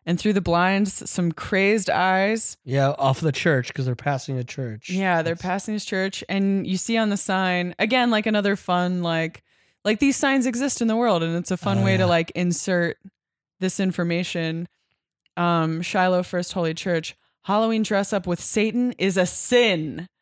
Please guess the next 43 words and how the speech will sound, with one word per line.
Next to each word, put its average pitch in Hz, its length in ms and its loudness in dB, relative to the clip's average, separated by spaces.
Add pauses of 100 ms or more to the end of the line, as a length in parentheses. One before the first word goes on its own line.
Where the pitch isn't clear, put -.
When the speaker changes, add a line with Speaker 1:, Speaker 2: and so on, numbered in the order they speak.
(260)
Speaker 1:
It's 185 200 -2
like, 185 480 2
you 202 160 0
know, 170 400 0
this 220 160 2
is 208 140 2
a 190 80 4
no 180 320 4
fun 151 360 0
church. - 640 -4
Speaker 2:
Yeah, 123 400 -2
they're 135 220 0
like, 123 260 2
Speaker 1:
It's 117 160 0
Speaker 2:
"Nope." - 140 6
Speaker 1:
not 233 320 2
fun. - 360 -2
<laughs> - 60 -2
Speaker 2:
<laughs> - 40 -4
Speaker 1:
Yeah. 180 360 2 (680)
Um, 180 400 2
yeah, 190 260 4
so 185 340 0
we 175 280 -6
see 196 280 -6
this 185 200 -6
guy. 170 640 -2 (380)
I 170 60 -8
love 214 240 0
the, 233 100 0
like, 185 240 2
colors 165 600 2
going 185 320 2
from, 180 200 -2
like, 156 340 -4
super 208 400 -2
warm, 190 720 -2 (340)
bright 190 260 2
colors 180 720 0 (160)
Speaker 2:
<sighs> - 380 -20
Speaker 1:
to, 202 120 -4
like, 170 300 2
this - 360 -4